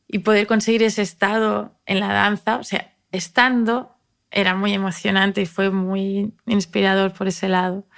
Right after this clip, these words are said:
Eso a nivel como de viaje art-, interpretativo. Como artista, pues también ver cómo crea cada artista. Como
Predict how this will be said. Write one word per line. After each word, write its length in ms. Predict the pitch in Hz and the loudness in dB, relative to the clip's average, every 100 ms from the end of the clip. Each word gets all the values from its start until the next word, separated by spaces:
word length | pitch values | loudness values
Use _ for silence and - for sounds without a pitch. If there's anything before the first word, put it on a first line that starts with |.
| - - _ _ | -20 -20 _ _
Eso 160 | - 247 | 0 2
a 60 | |
nivel 460 | 226 208 202 226 233 | 4 2 2 2 -2
como 280 | 202 190 190 | -4 -2 0
de 120 | 196 | -2
viaje 440 | 180 190 185 - | 0 -2 -2 0
art-, 180 | 220 214 | 0 0
interpretativo. 1040 | 220 202 196 190 190 185 180 214 190 170 165 - - _ | 0 2 2 0 0 0 2 2 2 -2 -8 -16 -20 _
Como 260 | - 196 190 | -2 2 2
artista, 680 | 185 185 214 214 - 240 233 | 2 0 0 0 0 0 0
pues 220 | 180 170 | -4 -4
también 460 | 175 175 190 196 | -4 0 2 2
ver 180 | 196 196 | 2 0
cómo 260 | 196 196 185 | 2 2 2
crea 320 | 190 190 196 | 2 2 2
cada 580 | 196 190 190 185 185 180 | 2 0 0 -2 -4 -2
artista. 680 | 185 180 190 170 - 202 - _ - - - - - - _ - | -4 -2 -4 -4 -6 -10 -10 _ -20 -18 -16 -16 -18 -20 _ -2
Como 1080 | 240 233 220 220 214 208 208 202 202 196 | 2 4 4 4 4 4 4 2 0 -2